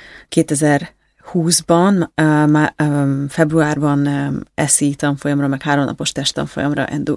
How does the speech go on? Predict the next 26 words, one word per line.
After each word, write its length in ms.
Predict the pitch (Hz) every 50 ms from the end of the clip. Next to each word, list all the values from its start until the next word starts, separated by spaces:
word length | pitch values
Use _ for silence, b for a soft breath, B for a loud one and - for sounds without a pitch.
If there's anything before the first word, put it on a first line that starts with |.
| -
Andrew 320 | - 151 147 139 147 151 147
Gardellával, 600 | - 135 139 156 139 143 147 151 160 156 160 139
és, 140 | 143 - B B B B B B B B B B B B B B B B B B _ -
és 160 | - 151 -
én, 100 | 156 151
nekem 180 | 151 147 - 160
mindig 200 | 160 160 151 139
az 140 | 147 - -
volt 180 | 143 143 139
az 120 | 151 - 151
álmom, 280 | 143 143 143 143 139
hogy 100 | 143 -
egyszer 260 | 147 147 - - - 147
bizniszen 520 | 143 143 143 - - - - - 143 143
utazzak. 720 | 143 143 - - 135 147 - - 135 143 - - - - _ _
És 180 | - 139 - 151
akkor, 280 | - - - 151 135
hát 160 | 160 156 147
most 180 | 143 143 - -
Európában 520 | - 165 147 143 147 139 139 135 123 135 135
ez 60 | 135
nem 140 | 151 143 139
egy 100 | 131 120
nagy 180 | 127 127 -
szám, 280 | - - 135 139 147 156
de, 260 | 143 139 139 160 -